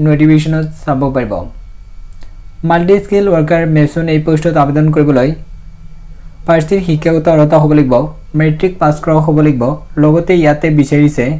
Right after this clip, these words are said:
প্ৰচেছিং চাৰ্টিফিকেট of building construction বা bricks মেছন চাৰ্টিফিকেট থাকিব লাগিব, তেতিয়া আবেদন কৰিব পাৰিব।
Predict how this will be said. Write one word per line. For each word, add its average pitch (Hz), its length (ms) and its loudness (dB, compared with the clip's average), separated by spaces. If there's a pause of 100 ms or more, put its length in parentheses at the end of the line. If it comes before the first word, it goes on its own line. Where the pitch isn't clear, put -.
(1120)
প্ৰচেছিং 175 580 2 (200)
চাৰ্টিফিকেট 156 500 2 (100)
of 151 60 4 (120)
building 143 300 2 (380)
construction 143 680 -2 (500)
বা 139 80 6 (240)
bricks 165 300 2 (540)
মেছন 139 320 -2 (720)
চাৰ্টিফিকেট 147 380 2 (100)
থাকিব 143 300 0
লাগিব, 160 160 0 (180)
তেতিয়া 139 320 0
আবেদন 139 280 0 (120)
কৰিব 127 200 0 (140)
পাৰিব। 101 180 -4